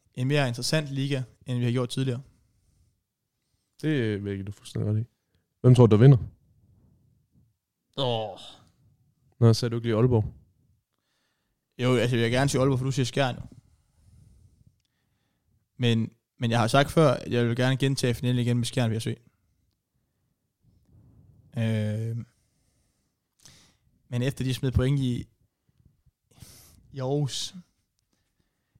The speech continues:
Speaker 1: ja, jeg, jeg synes fandme, det er svært lige nu. Det må jeg, det må jeg sige. Jeg ved ikke. Jamen, jeg, jeg, jeg, altså, hvem, hvem, hvem, du ser Skjern som vinder, det ved jeg godt, du gør. Hvem ser du så i semifinalen?
Speaker 2: Øhm, Skjern,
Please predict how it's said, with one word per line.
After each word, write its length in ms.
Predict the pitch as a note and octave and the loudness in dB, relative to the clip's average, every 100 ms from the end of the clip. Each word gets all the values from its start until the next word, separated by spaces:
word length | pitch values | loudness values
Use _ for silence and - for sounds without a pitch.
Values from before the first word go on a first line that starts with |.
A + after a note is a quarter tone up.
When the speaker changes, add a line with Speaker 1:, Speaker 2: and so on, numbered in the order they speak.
| _ _ | _ _
Speaker 1:
ja, 60 | A#2 A2+ | -6 -4
jeg, 140 | A2+ - - | -4 -4 -4
jeg 140 | A#2+ | -4
synes 280 | - B2+ - | -2 -4 -2
fandme, 180 | A#2+ A2+ | -2 -2
det 100 | A2+ | -2
er 40 | |
svært 300 | - A#2+ G#2+ | 0 0 0
lige 100 | A2 | -4
nu. 100 | A2+ A2 | -8 -8
Det 120 | A#2+ | -8
må 80 | A2+ | -8
jeg, 300 | G#2+ G#2 - | -8 -10 -8
det 140 | A#2+ A2+ | -6 -4
må 100 | G#2+ | -4
jeg 140 | A2 | -6
sige. 180 | - A2+ | -4 -2
Jeg 100 | A2+ | 0
ved 100 | B2 | 0
ikke. 140 | - - - - - - | 0 -6 -20 -20 -10 -2
Jamen, 160 | F3+ | 0
jeg, 80 | F#3+ - - | 0 -4 -10
jeg, 300 | A3+ G#3 - | -2 0 2
jeg, 140 | F#3+ G3 - - | 0 -2 -12 -6
altså, 160 | C3+ | 0
hvem, 180 | F#3+ G3+ - _ _ - | 2 0 -6 _ _ 0
hvem, 200 | F#3+ F#3+ | 2 4
hvem, 180 | - F#3 - - | 4 4 4 4
du 100 | F3+ | 4
ser 160 | E3 | 4
Skjern 240 | C3+ C#3+ B2 | 2 0 -2
som 100 | A#2 | -4
vinder, 140 | C3 | -4
det 80 | B2+ | -2
ved 60 | B2+ | -2
jeg 60 | |
godt, 80 | A#2 | -4
du 60 | B2+ | -6
gør. 140 | B2+ B2 _ - | -8 -10 _ -2
Hvem 180 | D#3 E3 | 0 0
ser 120 | D3+ | -2
du 40 | |
så 60 | C3 | -2
i 40 | |
semifinalen? 400 | C3+ C#3 B2+ - _ _ _ - - - - - - _ _ _ _ - | -2 -4 -6 -10 _ _ _ -20 -20 -20 -20 -20 -20 _ _ _ _ 0
Speaker 2:
Øhm, 580 | A#2+ A2+ A2 A2 G#2 A2 | 2 4 4 2 0 0
Skjern, 500 | - E3+ D#3+ A#2+ | 6 8 8 6